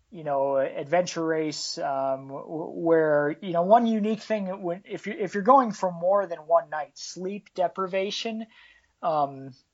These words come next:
is, is gonna be a, you know, a big piece of the puzzle. Um, and, and that for me, s-, sleep deprivation is, you know, probably one of the most challenging aspects of these multi-day races, just 'cause it is, it is so hard and you don't know how it's gonna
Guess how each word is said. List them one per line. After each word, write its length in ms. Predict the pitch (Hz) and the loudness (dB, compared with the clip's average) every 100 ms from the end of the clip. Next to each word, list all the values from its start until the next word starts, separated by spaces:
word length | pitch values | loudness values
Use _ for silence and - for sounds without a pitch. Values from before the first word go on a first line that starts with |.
| _ _ | _ _
is, 300 | - 160 147 | -8 -6 -4
is 240 | - 147 131 | -4 -4 -2
gonna 180 | 170 | -2
be 200 | 151 156 | 0 0
a, 120 | 139 - _ _ - | 0 -6 _ _ -8
you 140 | 180 | -4
know, 140 | 147 131 | -2 0
a 40 | |
big 320 | 131 170 139 | 2 2 2
piece 320 | - 170 156 | -4 -4 -4
of 60 | 151 | -6
the 80 | 135 | -4
puzzle. 520 | - 160 160 214 226 - - _ _ - | 2 2 4 0 -2 -10 -20 _ _ -2
Um, 540 | 151 151 143 147 139 - _ _ | 2 2 0 -4 -14 -16 _ _
and, 220 | 214 180 - | -6 -6 -2
and 200 | 190 170 | 0 8
that 300 | 214 285 - | 8 8 6
for 140 | - 170 | -4 -4
me, 480 | 196 180 147 143 - | -4 -4 -6 -10 -12
s-, 160 | - 262 | -16 -16
sleep 320 | - 233 233 | -8 -6 0
deprivation 580 | 190 - 139 143 135 147 | 0 0 -2 -6 -6 -12
is, 160 | 135 - _ 330 302 - | -16 -20 _ -16 -16 -10
you 120 | 190 | -4
know, 180 | 143 - _ _ | -4 -6 _ _
probably 260 | 277 247 160 | 4 6 2
one 140 | 147 | 0
of 40 | |
the 60 | 143 | -6
most 200 | 135 - | -10 -8
challenging 440 | 165 156 143 135 | -8 -8 -10 -10
aspects 520 | 139 151 - 143 - 139 | -10 -10 -10 -10 -12 -14
of 60 | |
these 200 | 131 127 | -14 -12
multi-day 520 | 135 143 143 135 131 | -8 -8 -6 -6 -8
races, 520 | 123 135 147 - 120 - | -6 -4 -4 -4 -8 -4
just 260 | 170 - | -2 -2
'cause 160 | 139 127 | -4 -6
it 140 | 127 | -6
is, 280 | 127 117 - - _ _ _ _ _ _ _ - | -6 -10 -12 -18 _ _ _ _ _ _ _ 0
it 100 | 165 | 2
is 120 | 135 | 4
so 280 | - 233 208 | 8 8 8
hard 320 | 165 180 175 | 8 6 4
and 120 | 156 | -2
you 80 | 143 | -6
don't 160 | 160 180 | -4 -2
know 80 | 165 | -2
how 220 | 160 165 | -2 -4
it's 120 | 165 | -6
gonna 440 | 180 165 156 156 | -10 -8 -8 -10